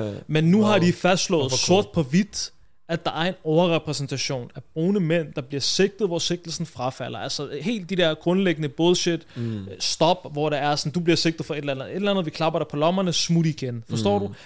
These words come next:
Speaker 2: Det sker meget hyppigere på brune mennesker, folk med anden etnisk herkomst, end det gør med, øh, med etnisk danske personer. Sort på hvidt, sort på hvidt. Og, altså, det, og, og jeg har hørt fra folk
Speaker 1: Jeg tror også mange, der ikke bliver
Speaker 2: jeg
Speaker 1: meldt.
Speaker 2: har,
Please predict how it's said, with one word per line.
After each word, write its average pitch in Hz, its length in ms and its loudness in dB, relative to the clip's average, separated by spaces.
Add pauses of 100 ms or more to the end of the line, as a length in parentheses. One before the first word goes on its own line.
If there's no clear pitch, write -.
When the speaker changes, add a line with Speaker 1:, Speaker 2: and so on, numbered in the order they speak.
(140)
Speaker 2:
Det 175 100 2
sker 190 500 0
meget 151 460 -2 (100)
hyppigere 156 460 0 (500)
på 156 140 -10
brune 170 260 0
mennesker, 143 560 -6
folk 165 260 -2
med 147 100 -6
anden 156 140 -2
etnisk 151 280 -8
herkomst, 131 480 -10 (200)
end 139 120 -6
det 131 100 -6
gør 135 200 0
med, 139 160 -8
øh, 135 240 -6
med 131 160 -8
etnisk 131 220 -10
danske 127 260 -10
personer. - 360 -12 (260)
Sort 226 340 -2
på - 80 -4
hvidt, 170 180 -4 (260)
sort 196 200 -6
på 160 100 -10
hvidt. 143 180 -10 (580)
Og, 147 60 -16 (100)
altså, 160 200 -6 (100)
det, 180 100 -12 (100)
og, 151 100 -14 (180)
og 135 80 -20 (200)
jeg 151 120 -4
har 160 400 0 (160)
hørt 190 220 2
fra - 140 -6
folk 170 420 0
Speaker 1:
Jeg 113 100 -8
tror 123 140 2
også 139 180 0
mange, 143 140 0
der 139 60 2
ikke 143 100 0
bliver 143 140 2
Speaker 2:
jeg 151 80 6
Speaker 1:
meldt. 180 120 6
Speaker 2:
har, - 120 -6